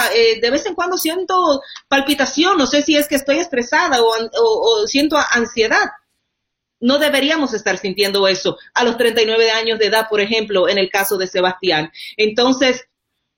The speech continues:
eh, el legado que deja este muchacho, eh,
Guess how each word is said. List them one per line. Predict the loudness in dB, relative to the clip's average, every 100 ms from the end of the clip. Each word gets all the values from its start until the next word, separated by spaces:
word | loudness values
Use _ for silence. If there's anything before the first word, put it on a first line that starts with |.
| _ _ _ -6
eh, | -2 0
el | 0
legado | 2 2 0 -2
que | -2 0
deja | 0 0
este | 0 0
muchacho, | 0 0 0 0 -4 -6 -8 -10 -2
eh, | 0 0 -6